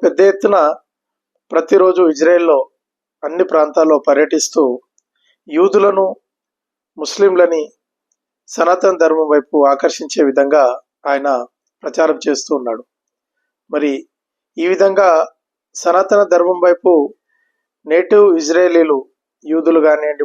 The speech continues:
ముస్లింలు కానివ్వండి, మరింతగా ఆకర్షించబడితే భవిష్యత్తు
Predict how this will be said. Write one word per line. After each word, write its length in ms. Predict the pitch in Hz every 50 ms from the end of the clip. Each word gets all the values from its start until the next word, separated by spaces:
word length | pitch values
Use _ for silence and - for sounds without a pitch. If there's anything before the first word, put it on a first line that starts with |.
| 143
ముస్లింలు 400 | 139 - - - 165 156 151 147 143
కానివ్వండి, 460 | 143 139 139 139 135 135 127 135 131 127 - _ _ _ _ _ _ _ _ _ _ _ _ - 147
మరింతగా 420 | 156 180 202 190 190 214 208 208 180 170
ఆకర్షించబడితే 840 | 170 160 170 - - 214 156 - 185 151 151 151 147 143 - 185 165 147 135 131 127 135
భవిష్యత్తు 480 | 147 160 160 - 202 196 196 - 202